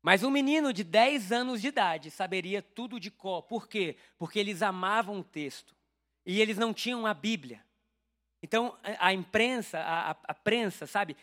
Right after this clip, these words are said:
A, a questão do livro surgiu mil e quatrocentos anos depois de Jesus. Então, naquela época, eles iam até a sinagoga. A sinagoga era a escola. Quem era o professor? O rabino.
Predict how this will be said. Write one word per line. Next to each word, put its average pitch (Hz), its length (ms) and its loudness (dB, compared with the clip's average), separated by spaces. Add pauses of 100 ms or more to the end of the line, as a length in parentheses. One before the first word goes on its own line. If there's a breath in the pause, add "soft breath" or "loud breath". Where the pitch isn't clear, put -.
(440 soft breath)
A, 160 300 0
a 165 40 -2
questão 220 360 -2
do 202 100 -2
livro 202 420 0
surgiu 185 320 0
mil 240 160 4
e 311 40 4
quatrocentos 247 500 0
anos 240 140 -2
depois 220 360 2
de 202 60 -2
Jesus. 165 480 -4 (680)
Então, 240 200 4
naquela 240 340 2
época, 240 300 2
eles 190 300 -4
iam 285 160 -2
até 240 260 2
a 240 60 2
sinagoga. 185 680 -4
A 151 40 -8
sinagoga 202 580 -4
era 220 80 -2
a 214 40 -4
escola. 175 600 -6 (340)
Quem 262 240 2
era 240 120 4
o 226 40 -4
professor? 214 400 -4
O 175 40 0
rabino. 165 500 -2